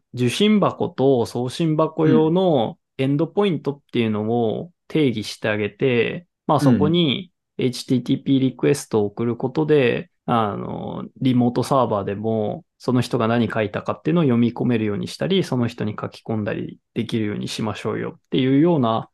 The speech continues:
Speaker 1: まあ、プロトコルが多分決められてるのかなっていうのは思って。
Speaker 2: うーん、じゃあ、あれなんだ、その、他の人の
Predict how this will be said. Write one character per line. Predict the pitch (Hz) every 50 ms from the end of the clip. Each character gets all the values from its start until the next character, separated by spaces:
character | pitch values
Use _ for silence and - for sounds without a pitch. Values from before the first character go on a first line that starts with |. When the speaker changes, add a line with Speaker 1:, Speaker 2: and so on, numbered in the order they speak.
| _ _ -
Speaker 1:
ま | 165 123
あ、 |
プ | - - 123
ロ | 120 113
ト | - 120 113
コ | - 110
ル | 107 104
が | 104 101
多 | - 117 110
分 | 113 104 101
決 | - -
め | 104 110 107
ら | 101 104
れ | 101 107 101
て | - 113
る | 110 107
の | 104 98
か | - 113
な | - - 180
っ | - -
て | - 117
い |
う | 110
の | 113
は | 117
思 | - - 113 113
っ | - _ _ _
て。 | - 151 147 151 147 _ _ _ _ _ _ _ _ _ _ _ _ _ _ _ -
Speaker 2:
う | 160
ー | 156 160 165 165 165 160 160 160 160 160 156 156 151 165 - -
ん、 | 156
じ | 151 160 160
ゃ | 147 123 107 98
あ、 | 95 95 - _ _ _ _ _ _ _ _ _ _ _
あ | - 131 123
れ | 135 135
な | 139 139 135
ん | 117 -
だ、 | - 98
そ | - - 107
の、 | 98 95 92 - - 123
他 | - 113 - 143 139
の | 143 147 143
人 | 147 - - 156
の | 143 143 143 139 143 139 139 139 139 139 -